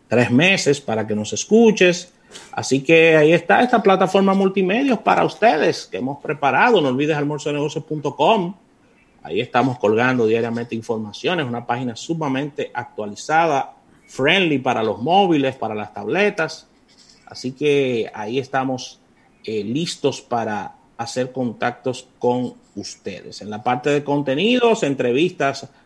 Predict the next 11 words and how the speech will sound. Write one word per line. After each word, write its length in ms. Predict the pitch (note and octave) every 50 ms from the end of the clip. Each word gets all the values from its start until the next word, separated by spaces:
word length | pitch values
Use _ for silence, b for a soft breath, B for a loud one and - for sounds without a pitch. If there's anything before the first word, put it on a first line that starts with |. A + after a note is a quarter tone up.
| b b b
eh, 100 | - A#2
para 260 | A#2 - A#2+ A#2 A2+ A2
el 100 | G#2+ G#2+
día 260 | A#2+ B2 C#3 C#3 C3
de 140 | A#2+ A#2 B2+
hoy, 380 | E3 G#3+ A3+ A#3 B3 D4 - - _ _ _ _ _ _ _ _ _ _ _ -
eh, 420 | G#2+ A2 G#2 G2+ G2 G2 F#2+ F#2+ G2 -
tendremos, 880 | G2+ G2+ G2+ G2 G2+ G#2 A2 A2 A#2 A#2+ B2 A#2+ A#2 G#2+ G#2 - - -
lamentablemente 800 | A#2 B2 B2+ B2 A#2+ B2+ B2+ C3+ D#3 D3+ D3+ D3+ D3+ C#3+ D3+ C3+
no 140 | C3+ C3+
tendremos 640 | - C#3 C3 B2+ B2 C3+ C#3+ C#3+ C#3 A#2+ - -